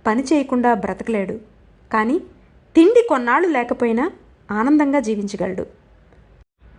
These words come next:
ఈ విషయం జైలు సూపరింటెండెంట్ గారికి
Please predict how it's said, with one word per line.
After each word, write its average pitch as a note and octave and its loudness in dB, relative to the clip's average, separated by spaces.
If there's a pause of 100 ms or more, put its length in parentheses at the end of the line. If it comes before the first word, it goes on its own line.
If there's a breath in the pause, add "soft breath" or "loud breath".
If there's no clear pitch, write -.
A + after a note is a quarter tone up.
(220)
ఈ D#4 8
విషయం C#4 2 (380)
జైలు F#4 4
సూపరింటెండెంట్ D#4 2
గారికి A3+ 0